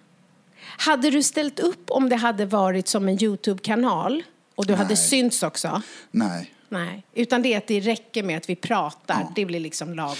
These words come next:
Speaker 2: Vi
Speaker 1: mycket.
Speaker 2: testade ju utrustning en gång här. Det var ju egentligen då som, eh, jag insåg att det var lite roligt. Du och jag
Speaker 1: Mm.
Speaker 2: spelade ju in ett, eh, fiktivt, eh, avsnitt som aldrig kommer sändas. Det var ju väldigt bra i och för sig.
Speaker 1: Mm. <laughs> Ja, det tycker vi båda två. Vi bara,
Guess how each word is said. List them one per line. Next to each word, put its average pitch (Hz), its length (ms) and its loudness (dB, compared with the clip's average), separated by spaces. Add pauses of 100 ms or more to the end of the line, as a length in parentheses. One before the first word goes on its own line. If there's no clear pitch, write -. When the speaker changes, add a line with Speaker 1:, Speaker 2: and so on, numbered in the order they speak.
Speaker 2:
Vi 156 60 -8
Speaker 1:
mycket. 143 180 2
Speaker 2:
testade 175 380 4
ju 175 80 6
utrustning 139 520 2
en 95 120 2
gång 87 200 0
här. 85 120 -2
Det 95 80 0
var 107 140 4
ju 110 100 4
egentligen 107 360 2
då 113 300 2
som, 92 340 0
eh, 92 960 -2
jag 107 200 0
insåg 101 440 0
att 95 100 -4
det 98 280 -2
var 107 200 0
lite 135 220 0
roligt. 98 540 -2
Du 120 140 4
och 113 60 6
jag 110 100 6
Speaker 1:
Mm. - 120 4
Speaker 2:
spelade 107 240 2
ju 127 80 4
in 139 160 4
ett, - 300 -4
eh, 85 120 2
fiktivt, - 680 -4
eh, 85 60 0 (300)
avsnitt - 440 -2
som 98 160 2
aldrig 92 200 0
kommer 101 120 0
sändas. 113 420 2
Det 107 120 0
var 127 100 6
ju 107 80 4
väldigt 90 220 0
bra 107 280 0
i - 40 -8
och - 80 -8
för - 80 -8
sig. - 400 -4
Speaker 1:
Mm. 196 300 0
<laughs> 269 40 6 (720)
Ja, 262 100 4
det 240 100 0
tycker 285 340 2
vi 277 160 -2
båda 262 320 2
två. 269 240 4
Vi 220 200 0
bara, 226 120 -2